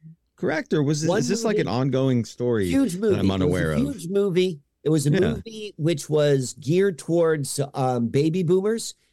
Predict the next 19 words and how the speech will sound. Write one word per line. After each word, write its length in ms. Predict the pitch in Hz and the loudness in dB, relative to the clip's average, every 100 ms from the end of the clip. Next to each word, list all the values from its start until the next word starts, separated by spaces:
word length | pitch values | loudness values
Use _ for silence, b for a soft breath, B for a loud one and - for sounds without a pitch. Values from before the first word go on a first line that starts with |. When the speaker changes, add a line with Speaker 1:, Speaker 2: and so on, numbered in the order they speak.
| _ | _
Speaker 2:
It 160 | 127 | -6
told 320 | - 180 196 | 0 2 2
their 180 | 165 190 | 2 0
story. 680 | 190 - 185 185 175 180 160 139 B _ | -2 -2 0 2 2 0 -2 -6 B _
It 260 | 156 156 - | 0 0 -4
was, 520 | 147 151 147 135 - _ _ _ | 2 2 2 -2 -6 _ _ _
um, 680 | 139 135 131 123 113 107 92 _ - | 0 2 2 0 -2 -8 -16 _ -20
hugely 960 | - 196 220 156 185 190 180 170 165 147 | -4 0 0 0 2 4 2 0 -2 -6
successful 600 | - 160 - 170 160 165 | -6 -6 -2 -2 -2 -2
in 60 | 160 | 0
the 80 | 139 | 0
Academy 480 | 131 143 170 170 180 | 2 0 0 0 0
Awards, 500 | 160 156 156 156 139 | 2 2 2 2 -2
hugely 380 | 175 175 160 | -4 -4 -4
successful 580 | 156 147 143 156 143 - | -4 -6 -4 -2 -2 0
in 80 | 139 | 0
the 80 | 123 | 0
box 480 | 113 131 135 135 120 | 0 0 0 -2 -4
office. 420 | 104 - 71 | -4 -6 -8